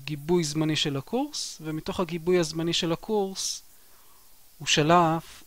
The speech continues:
רק את הפעילות שבחרתי. באופן דומה אפשר לשכפל מספר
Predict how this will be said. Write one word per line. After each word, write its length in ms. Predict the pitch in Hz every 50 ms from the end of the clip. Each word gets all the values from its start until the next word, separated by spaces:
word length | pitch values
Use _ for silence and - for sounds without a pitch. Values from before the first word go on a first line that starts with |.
| - -
רק 200 | 160 165 - 180
את 100 | 156 -
הפעילות 400 | 135 - 151 143 139 139 143 -
שבחרתי. 640 | - 151 131 131 - - 139 135 131 127 - - 131 - - - - - - - - - - - -
באופן 300 | 196 190 - 214 196 170
דומה 340 | 165 165 156 170 175 165
אפשר 240 | 156 - - 156 143
לשכפל 420 | 143 139 - - - - - 151 143
מספר 420 | 139 131 - - - - 139